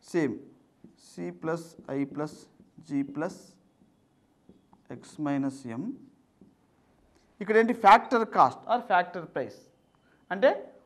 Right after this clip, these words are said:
ఒక వస్తువు ఇంకా మార్కెట్లోకి రాలే కాబట్టి పన్నులు ఏముంటాయి? పన్నులు చెల్లించబడతాయా? చెల్లించబడవు కదా, ఎందుకంటే ఇంకా మార్కెట్లోకి వచ్చిన తర్వాత మాత్రం పన్ను చెల్లించబడుతుంది. కానీ ఇక్కడ ఏమైంది? ఇంకా మార్కెట్లోకి వస్తువు రాలే.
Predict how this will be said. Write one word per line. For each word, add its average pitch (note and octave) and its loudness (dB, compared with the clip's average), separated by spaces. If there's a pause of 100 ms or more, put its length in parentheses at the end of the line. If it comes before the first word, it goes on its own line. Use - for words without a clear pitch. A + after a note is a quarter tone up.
(140)
ఒక F#3+ -4
వస్తువు F#3+ 2
ఇంకా A#3 0
మార్కెట్లోకి A#3 2
రాలే F3 6 (680)
కాబట్టి B3+ 6
పన్నులు B3 6
ఏముంటాయి? A#3+ 4
పన్నులు A#3+ -2
చెల్లించబడతాయా? F3+ -4 (880)
చెల్లించబడవు B3 4
కదా, F3 4
ఎందుకంటే B3+ 0
ఇంకా A#3 -6
మార్కెట్లోకి A3 0
వచ్చిన F#3+ -6
తర్వాత A#3 2
మాత్రం A3 -2
పన్ను G#3+ -2
చెల్లించబడుతుంది. D#3+ -8 (540)
కానీ A3 6
ఇక్కడ G#3+ 4
ఏమైంది? A#3 4 (320)
ఇంకా A3 -2
మార్కెట్లోకి A3 2
వస్తువు G3 -6
రాలే. E3 6